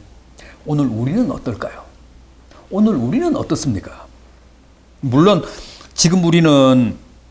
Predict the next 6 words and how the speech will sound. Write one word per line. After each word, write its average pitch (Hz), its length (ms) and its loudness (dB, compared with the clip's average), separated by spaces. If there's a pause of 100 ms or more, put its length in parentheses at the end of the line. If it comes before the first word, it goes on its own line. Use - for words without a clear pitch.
(260)
종도 143 440 2
아니고 113 280 0
노예도 123 480 2
아니고 98 480 -4 (440)
식민지도 196 640 0
아닙니다. 107 800 -8